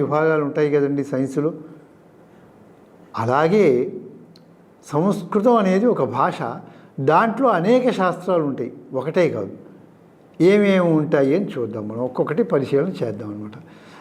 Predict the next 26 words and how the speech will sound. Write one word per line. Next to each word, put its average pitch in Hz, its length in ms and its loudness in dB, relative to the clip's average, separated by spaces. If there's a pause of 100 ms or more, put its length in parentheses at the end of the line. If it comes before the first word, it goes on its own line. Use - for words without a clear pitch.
(120)
వేదములు 190 600 4
ఉంటాయి, 123 280 -4 (540)
అంటే 185 140 2
జ్ఞానానికి 202 1040 0 (260)
మూలం 156 380 2
వేదములు 135 460 0
అంటే 104 260 -10 (640)
అవి 135 180 2
ఎలా 120 180 2
ఉంటాయి? 120 260 -6 (240)
చాలా 196 260 4
ఉంటాయి. 180 280 2
అన్ని 165 220 0
వేదాలు 202 420 4
చదవడం 170 420 2
ఎవరికీ 165 400 2
సాధ్యం 147 420 0
కాదండి, 110 420 -6 (1080)
అది 127 140 2
అలా 127 140 2
ఉంచుదాం. 117 400 -4 (240)
వాటికి 156 240 2
శాఖలు 175 460 2
కూడా 165 220 4
ఉంటాయి 127 260 0
వేదాలు. 104 460 -6